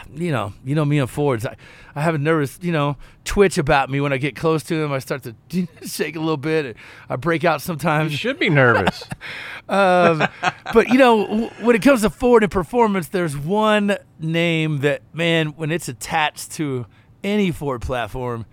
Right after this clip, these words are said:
Speaker 1: you just gotta look out, man. And that's Roush, you know, Roush Performance. God.
Speaker 2: Yeah, dude, they are attached at the hip. I mean,
Speaker 1: Oh,
Speaker 2: Ford is the
Speaker 1: synonymous,
Speaker 2: big
Speaker 1: man, yeah.
Speaker 2: brother, I guess, and Roush is kinda that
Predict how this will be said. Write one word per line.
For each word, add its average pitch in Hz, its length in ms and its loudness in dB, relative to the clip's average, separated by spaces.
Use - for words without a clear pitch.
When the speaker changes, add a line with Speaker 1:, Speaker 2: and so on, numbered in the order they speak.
Speaker 1:
you 190 180 -6
just 147 220 -8
gotta 131 240 -10
look 117 320 -8
out, 123 320 -4
man. 117 340 -10
And 131 120 -6
that's 160 160 -4
Roush, 143 520 0
you 127 100 -12
know, 147 220 -4
Roush 147 320 -4
Performance. 143 720 -6
God. 175 420 -6
Speaker 2:
Yeah, 180 400 0
dude, 151 300 2
they 180 140 6
are 147 280 8
attached 160 680 -4
at 143 100 -10
the 110 140 -2
hip. 135 500 -2
I 127 60 -10
mean, 120 240 -2
Speaker 1:
Oh, 175 200 6
Speaker 2:
Ford 165 200 6
is 156 60 6
the - 20 4
Speaker 1:
synonymous, 175 400 2
Speaker 2:
big 147 240 2
Speaker 1:
man, 135 80 -10
yeah. 160 420 -6
Speaker 2:
brother, 123 420 4
I 98 100 -2
guess, 98 400 -2
and 98 200 -10
Roush 123 340 2
is 113 120 -10
kinda 120 340 -4
that 98 240 -4